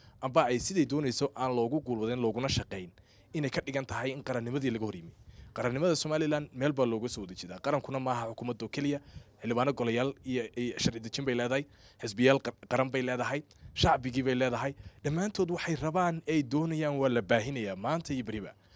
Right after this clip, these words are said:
Waana qodobada saxaafadda Somaliland ay ku midaysan tahay. Waa talabaade in qarannimada la ilaaliyo oo wadajirka laga shaqeeyana. Taasina mar walba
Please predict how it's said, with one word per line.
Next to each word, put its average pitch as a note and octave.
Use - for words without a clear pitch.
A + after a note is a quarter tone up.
Waana D#3
qodobada D#3
saxaafadda C3
Somaliland A2+
ay G2
ku -
midaysan F#2+
tahay. -
Waa A#2
talabaade C3
in C#3
qarannimada B2+
la G#2+
ilaaliyo G2+
oo G2+
wadajirka A2
laga A2+
shaqeeyana. G2+
Taasina A2
mar A#2+
walba G2+